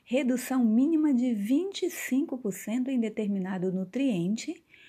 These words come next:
calórico ou não, comparado com alimento convencional.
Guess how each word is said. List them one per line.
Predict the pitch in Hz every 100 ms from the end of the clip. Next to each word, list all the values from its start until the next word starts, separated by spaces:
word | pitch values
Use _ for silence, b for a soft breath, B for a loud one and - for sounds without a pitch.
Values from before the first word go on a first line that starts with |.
| B _ _ _ _ _ _ _ _
calórico | - 208 196 160 160 202 262 320 466 -
ou | 240 285
não, | 262 175 151 151 165 339 -
comparado | 311 381 - 285 233 208 240 269 294
com | - 277
alimento | 269 262 233 196 190 190 233 277 B -
convencional. | 233 233 247 254 254 - 320 311 151 165